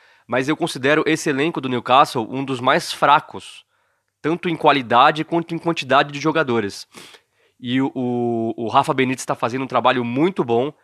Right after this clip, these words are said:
Ele teve uma grande discussão aí na, na última janela de transferência, que ele pedia a todo momento reforço.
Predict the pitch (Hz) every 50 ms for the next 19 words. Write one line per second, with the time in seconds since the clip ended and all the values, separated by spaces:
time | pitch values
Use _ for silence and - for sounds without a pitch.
0 | _ _ _ _ _ _ 123 123 120 123 127 127 123 123 113 _ _ _ _ _
1 | _ _ _ _ _ _ _ _ _ _ _ _ _ _ 143 135 135 143 139 123
2 | 127 - 127 131 151 175 202 196 156 143 147 - - 123 - - 143 131 127 123
3 | 123 120 117 113 113 123 117 131 127 - 127 117 113 110 120 113 113 117 110 107
4 | - 113 113 - 117 113 120 - - - - 120 - _ _ _ _ _ _ _
5 | 151 147 120 107 127 147 151 139 127 - 127 - 151 147 147 139 131 131 131 131
6 | 135 131 120 123 135 131 - - 131 135 151 156 - - 185 180